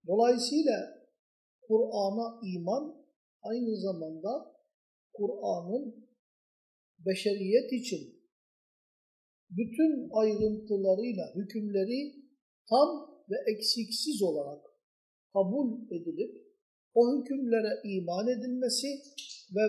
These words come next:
iman olunan bu hükümlerin hayata tatbik edilmesiyle mümkün olur.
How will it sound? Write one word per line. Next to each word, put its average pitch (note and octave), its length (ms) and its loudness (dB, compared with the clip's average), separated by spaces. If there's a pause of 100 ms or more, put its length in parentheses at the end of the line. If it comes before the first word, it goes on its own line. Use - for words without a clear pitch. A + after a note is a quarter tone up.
(160)
iman A#3 500 2
olunan G#3 560 4
bu G#3+ 220 -2
hükümlerin G#3+ 840 -2 (380)
hayata G#3 920 0 (840)
tatbik A3 520 0
edilmesiyle F3 840 -4
mümkün D3+ 420 -16
olur. C#3 240 -20